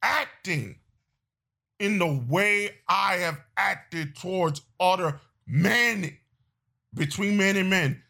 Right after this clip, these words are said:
between other men." Because it becomes apparent to everyone here. And I think we, we are going to open this door.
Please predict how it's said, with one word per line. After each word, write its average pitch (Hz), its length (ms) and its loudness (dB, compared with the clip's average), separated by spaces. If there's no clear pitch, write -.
between 180 600 0
other 170 300 2
men." 165 720 2
Because - 280 -14
it 131 240 -4
becomes 147 540 -4
apparent 156 600 -4
to 147 200 -8
everyone 143 560 -2
here. 123 460 -4
And 113 160 -10
I 120 320 -4
think 160 280 -6
we, 156 100 -2
we 156 300 0
are 135 160 0
going 160 360 -2
to 151 220 -6
open 190 500 0
this 156 260 2
door. 151 840 0